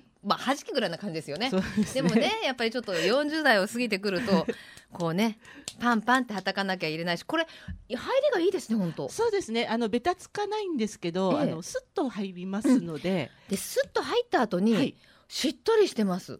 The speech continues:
Speaker 2: そうですね。
Speaker 1: ちょっと触ってみてください。
Speaker 2: あ、ちょっといいですか？失礼します。あ、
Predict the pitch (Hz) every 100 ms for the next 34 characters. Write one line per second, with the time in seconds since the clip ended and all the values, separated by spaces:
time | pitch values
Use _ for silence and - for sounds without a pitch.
0 | - - 294 247 - 175 190 403 330 370
1 | 370 247 185 156 127 - _ - - 127
2 | 123 - - 226 - 143 - 87 - _
3 | - 170